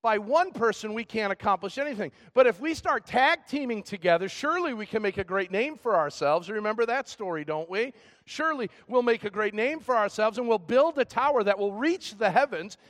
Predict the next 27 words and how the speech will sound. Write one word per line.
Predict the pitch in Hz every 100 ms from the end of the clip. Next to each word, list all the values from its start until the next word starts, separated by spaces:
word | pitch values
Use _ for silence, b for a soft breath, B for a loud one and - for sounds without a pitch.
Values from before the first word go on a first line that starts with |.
| B
If | 208 208
we | 208 320 359
work | 339 339 339
together, | - 254 277 320 190 156 226 254 _ _ _ _ b b b
then | 240 247
that | 233 294 302
which | 285 -
was | 226 -
puny | - 269 302 254
becomes | 175 - 220 185
a | 202
whole | 170 233 220
lot | 185 175 147
bigger. | 214 226 185 95 82 _ _ _ b b b
And | 247
what | 247 311
we've | 311 330 254
done | 277 240 233
is | 220
over | 226 220
the | 202
ten | - 254 294
thousand | 294 294 220 240
years, | 226 247 233 175 185
if | 190 -
you | 208
will, | 185 180 165